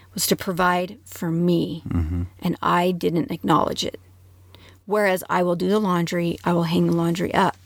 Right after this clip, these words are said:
Speaker 1: I will clean up the house, I will put the dishes away. Yes, love to be thanked for it, for sure.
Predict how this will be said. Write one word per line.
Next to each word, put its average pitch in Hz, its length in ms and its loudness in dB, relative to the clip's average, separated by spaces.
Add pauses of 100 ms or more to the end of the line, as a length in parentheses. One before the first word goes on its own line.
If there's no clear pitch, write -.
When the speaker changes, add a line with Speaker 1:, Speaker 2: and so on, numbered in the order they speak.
(280)
Speaker 1:
I 185 180 -2
will 170 300 2
clean 208 260 0
up - 120 -4
the 180 80 -4
house, 170 540 0
I 170 100 0
will 170 120 2
put 196 160 -2
the 202 80 0
dishes 185 320 0
away. - 380 -6 (640)
Yes, 208 520 0
love 214 800 0
to - 160 0
be 175 480 2
thanked 214 340 2
for 180 300 0
it, - 120 -16
for - 200 -4
sure. 175 420 0